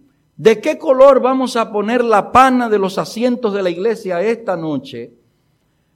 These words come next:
de seguro aquí no vamos a encontrar que hay por lo menos cuatro o cinco colores preferidos de ustedes. Y si tuviésemos que complacer a todos,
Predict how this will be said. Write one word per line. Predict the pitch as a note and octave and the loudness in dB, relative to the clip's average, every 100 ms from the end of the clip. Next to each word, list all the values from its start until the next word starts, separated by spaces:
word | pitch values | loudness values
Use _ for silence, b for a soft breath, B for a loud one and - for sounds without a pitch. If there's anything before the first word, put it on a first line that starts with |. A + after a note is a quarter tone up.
| - | -20
de | B2+ G3+ G#3 | -2 0 0
seguro | G#3 G3+ B3 C#4+ B3+ | -2 -2 0 2 2
aquí | G#3+ A3+ | 0 -2
no | A#3 G#3 | -6 -4
vamos | A3 G#3+ | -4 -2
a | G#3 | -4
encontrar | G3+ F3+ F#3 F#3+ G3 | -6 -6 -2 -2 -2
que | F3+ | -4
hay | F3 F3+ | -4 -4
por | - G3+ G3 | -4 -2 0
lo | G3 | -2
menos | F#3 G#3 C4+ B3+ - - - | -2 -4 -2 -4 -6 -16 0
cuatro | G#3+ C4+ C4+ A#3 G3 | 6 6 6 0 0
o | |
cinco | - A#3+ B3+ G#3+ F3+ | -2 -6 -6 -8 -8
colores | E3+ E3+ G3 F3+ | -6 -4 -4 -8
preferidos | F3 E3 D3+ E3+ D3 | -10 -8 -8 -6 -8
de | B2+ | -10
ustedes. | B2 C#3 A#2+ G2+ _ _ _ _ _ _ _ _ _ _ _ _ _ _ _ _ _ - | -12 -12 -14 -16 _ _ _ _ _ _ _ _ _ _ _ _ _ _ _ _ _ -12
Y | |
si | C3 | -8
tuviésemos | E3+ E3+ F#3 G#3+ A#3+ A#3+ | -4 -4 -2 0 0 -2
que | A#3 | -6
complacer | A3 G#3 G3+ F#3+ F3+ G3+ | -4 -4 -4 -6 -6 -6
a | G#3 G3+ | -6 -6
todos, | G3+ D#3+ D3+ - | -6 -6 -10 -16